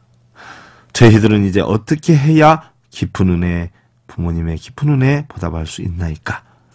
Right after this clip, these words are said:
부처님께서는 다시 대중들에게 말씀하셨다.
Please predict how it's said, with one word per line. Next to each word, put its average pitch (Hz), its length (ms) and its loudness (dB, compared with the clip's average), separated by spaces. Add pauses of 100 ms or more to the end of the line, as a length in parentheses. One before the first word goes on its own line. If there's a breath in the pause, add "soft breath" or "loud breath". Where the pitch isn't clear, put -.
(380 soft breath)
부처님께서는 82 880 -2
다시 135 460 -2 (340 soft breath)
대중들에게 117 1040 -4 (380 soft breath)
말씀하셨다. 76 1600 -10